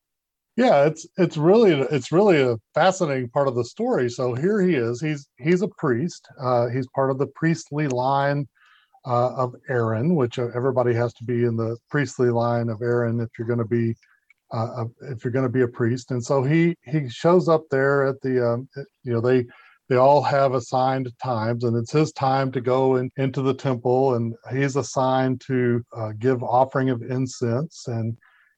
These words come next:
he's there in the temple, and suddenly <laughs> this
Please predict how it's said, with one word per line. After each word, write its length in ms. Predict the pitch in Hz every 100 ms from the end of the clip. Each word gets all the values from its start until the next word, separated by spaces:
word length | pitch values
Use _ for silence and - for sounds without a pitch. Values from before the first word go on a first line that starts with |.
| _
he's 220 | 135 123
there 300 | 104 120 127
in 100 | 143
the 100 | 139
temple, 640 | 135 131 117 131 131 143 143 - _ -
and 520 | 123 123 123 120 120 - _ _ _
suddenly 560 | - 151 151 147 143 120 - _
<laughs> 200 | _ _
this 180 | 143